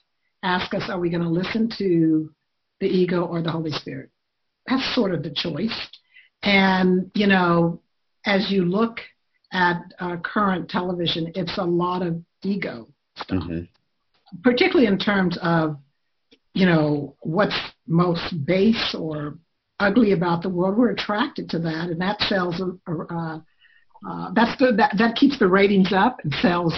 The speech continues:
Speaker 1: uh, advertisements, and it's all part of the cycle. Um, so that, you know,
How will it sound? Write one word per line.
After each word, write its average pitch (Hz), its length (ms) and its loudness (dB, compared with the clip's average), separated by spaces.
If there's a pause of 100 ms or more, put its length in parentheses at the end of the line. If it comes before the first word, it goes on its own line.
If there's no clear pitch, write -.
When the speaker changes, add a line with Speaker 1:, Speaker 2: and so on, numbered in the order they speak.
Speaker 1:
uh, 170 280 -2
advertisements, 185 880 2
and 180 200 2
it's 175 180 -2
all 208 240 2
part 202 200 0
of 170 140 -2
the 165 180 -4 (140)
cycle. 202 460 0 (500)
Um, 175 320 6
so 202 300 4
that, 180 380 2 (340)
you 233 100 6
know, 175 320 4